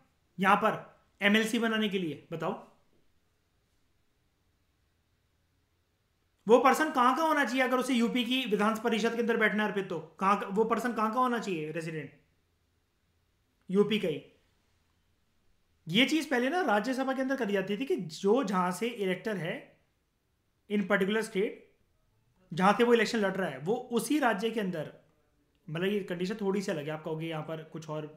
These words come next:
बात है, वहां पर कुछ और बात है, बिल्कुल I agree, लेकिन समझने की कोशिश करो कि जब आप किसी न किसी कॉन्स्टिट्यूएंसी से इलेक्शन तो लड़ोगे, तो जिस राज्य की कॉन्स्टिट्यूएंसी से आप इलेक्शन लड़ रहे हो, पहले राज्यसभा के लिए दो हज़ार तीन तक ये कंडीशन थी, दो हज़ार तीन में इसको हटाया गया, फिर उसके बाद दो हज़ार दो तक थी ये कंडीशन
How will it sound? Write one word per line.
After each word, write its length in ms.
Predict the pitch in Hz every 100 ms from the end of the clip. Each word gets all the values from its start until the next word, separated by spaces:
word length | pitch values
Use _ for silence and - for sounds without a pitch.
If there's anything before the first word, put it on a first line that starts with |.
| -
बात 200 | 147 143
है, 80 | 151
वहां 200 | 143 139
पर 120 | 156
कुछ 140 | 151
और 120 | 151 139
बात 160 | 143
है, 60 | 202
बिल्कुल 260 | 165 147
I 220 | 156 143 131
agree, 180 | 180
लेकिन 220 | 233 185 185
समझने 280 | 175 160
की 120 | 175 185
कोशिश 300 | 156 151 -
करो 320 | 143 208 - _ _ _ _ _ _ _ -
कि 140 | 226
जब 320 | 165 190 247
आप 300 | 208 202 226
किसी 200 | 214 185
न 60 | 226
किसी 180 | 226 226
कॉन्स्टिट्यूएंसी 500 | 233 214 220 214 214
से 160 | 233
इलेक्शन 260 | 220 208 220
तो 80 | 226
लड़ोगे, 320 | 220 233 220 226 - _ _ _ -
तो 80 | 220
जिस 380 | 151 202 302
राज्य 360 | 311 208 196 214
की 140 | 208
कॉन्स्टिट्यूएंसी 480 | 233 208 185 202 196
से 60 | 214
आप 140 | 208
इलेक्शन 240 | 185 180 208
लड़ 120 | 165
रहे 160 | 160
हो, 60 | 247
पहले 180 | 214 214
राज्यसभा 480 | 175 185 202 190 180
के 80 |
लिए 80 | 208
दो 160 | 190 185
हज़ार 140 | 196
तीन 200 | 196 190
तक 120 | 190 190
ये 80 |
कंडीशन 420 | 196 160 156 190 175
थी, 240 | 143 262
दो 100 | 185
हज़ार 160 | 185 185
तीन 160 | 185 185
में 80 |
इसको 160 | 180 196
हटाया 260 | 160 139 143
गया, 140 | 156
फिर 100 | 156
उसके 160 | 156 -
बाद 120 | 185
दो 100 | 185
हज़ार 160 | 180
दो 120 | 170 185
तक 240 | 190 -
थी 40 |
ये 60 | 175
कंडीशन 360 | 156 139 139